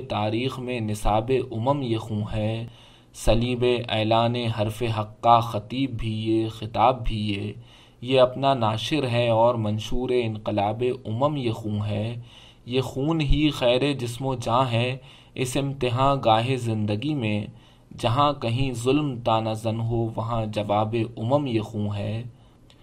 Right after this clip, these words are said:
یہ خون ہی خواب دیکھتا ہے شکست کی شب بھی صبح نو کے، پھر اپنی ہی گردشوں میں تعبیر کوش خواب امم، یہ خون ہے۔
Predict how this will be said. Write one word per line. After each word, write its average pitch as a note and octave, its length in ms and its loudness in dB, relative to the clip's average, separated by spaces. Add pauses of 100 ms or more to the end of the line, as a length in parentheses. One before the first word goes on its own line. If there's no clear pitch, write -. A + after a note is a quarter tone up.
(360)
یہ B2 180 -2
خون D#3 420 0
ہی D#3 300 2
خواب C#3 500 2
دیکھتا A#2+ 540 2
ہے C3+ 140 0
شکست C#3 640 -6
کی C3+ 160 -4
شب B2+ 320 -2
بھی C#3+ 180 0
صبح A2+ 400 -2
نو A2 240 2
کے، A2+ 360 -6 (800)
پھر C#3 160 0
اپنی D3+ 320 0
ہی D#3+ 280 0
گردشوں C3+ 520 0
میں D3 200 -2
تعبیر C3 520 4
کوش B2 440 0
خواب A#2+ 340 0 (220)
امم، C3 300 -2
یہ B2+ 120 -2
خون A2+ 360 -4
ہے۔ A#2 380 0